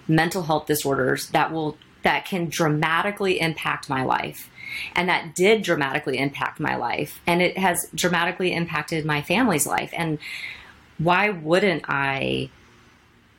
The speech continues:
I, I just started seeing, okay, it's human potential. There's this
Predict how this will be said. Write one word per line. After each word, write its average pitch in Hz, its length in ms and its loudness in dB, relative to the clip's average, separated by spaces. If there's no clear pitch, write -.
I, - 140 2
I 180 100 2
just 202 160 2
started 190 320 0
seeing, 185 400 2
okay, 180 240 2
it's - 180 0
human 180 160 4
potential. 180 560 2
There's 156 280 2
this 160 200 2